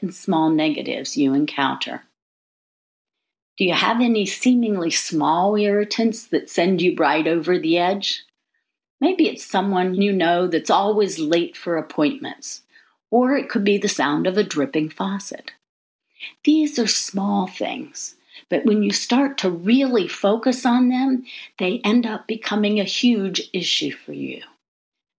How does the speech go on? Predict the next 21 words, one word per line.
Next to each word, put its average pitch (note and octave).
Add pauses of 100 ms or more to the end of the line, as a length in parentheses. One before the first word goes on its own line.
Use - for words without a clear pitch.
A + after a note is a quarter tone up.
(340)
This B3
can A3+
be A#3
solved E3 (100)
often F3
as F3
easily G3
as G3
changing E3
your D#3+
perspective. - (800)
It G#3
can A#3+
be B3+
as C4
simple C4
as F3
redirecting B3
yourself D#3 (300)
to A3+
feel C4